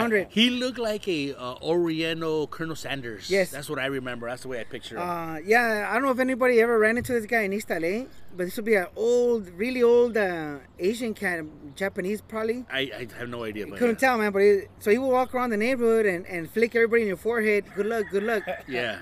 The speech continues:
Speaker 1: And, uh, I lived on, on my side of Thompson. I had a, a lady, my neighbor. We called her Nana.
Speaker 2: Mm-hmm.
Speaker 1: She was, uh, Hawaiian Japanese, you know, like, from the islands, but, you know, they were Japanese descent.
Speaker 2: Mm-hmm.
Speaker 1: So he would come and visit her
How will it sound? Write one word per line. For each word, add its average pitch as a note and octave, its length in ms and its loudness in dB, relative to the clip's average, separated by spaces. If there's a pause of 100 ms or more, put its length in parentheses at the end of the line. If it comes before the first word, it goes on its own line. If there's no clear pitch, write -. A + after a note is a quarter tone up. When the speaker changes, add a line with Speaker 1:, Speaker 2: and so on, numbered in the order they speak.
(240)
Speaker 1:
And, F#3+ 140 0
uh, F3+ 240 -4
I G3 80 2
lived B3+ 220 6
on, F#3+ 260 0
on F3 140 -6
my A3 140 2
side C4 180 2
of B3+ 80 0
Thompson. C#4+ 500 -4 (440)
I F#3 100 -6
had G#3+ 160 0
a, D#3+ 520 -6
a E3+ 80 -6
lady, A3+ 400 0
my F3+ 240 -6
neighbor. G#3+ 320 2
We G3+ 100 0
called G#3 220 -2
her F#3+ 80 0
Nana. A3 380 -4 (200)
Speaker 2:
Mm-hmm. A2+ 180 -12 (340)
Speaker 1:
She G#3+ 160 0
was, A3 180 6
uh, E3 460 -2
Hawaiian F#3 520 -2
Japanese, E3+ 560 -4
you D#3 60 -6
know, F3 140 -6
like, D3 200 -6 (800)
from E3 220 -4
the D#3 80 -4
islands, F#3 340 0
but, D#3 160 -2
you E3+ 80 -2
know, F3 80 -4
they E3+ 80 0
were E3 60 0
Japanese F3 340 -6
descent. F3+ 380 -10 (120)
Speaker 2:
Mm-hmm. G2+ 180 -12 (260)
Speaker 1:
So F#3 100 -2
he G3+ 140 2
would A3 180 2
come A3 160 0
and F3+ 100 -2
visit G#3+ 320 2
her F3 200 -6